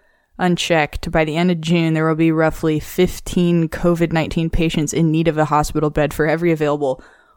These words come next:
one bed. So that's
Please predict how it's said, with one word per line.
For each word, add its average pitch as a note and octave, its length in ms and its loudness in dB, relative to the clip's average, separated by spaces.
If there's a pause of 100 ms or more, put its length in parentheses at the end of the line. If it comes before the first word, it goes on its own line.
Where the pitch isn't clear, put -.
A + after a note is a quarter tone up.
one D3+ 260 -2
bed. - 280 -4 (1160)
So - 160 -2
that's D#3 520 0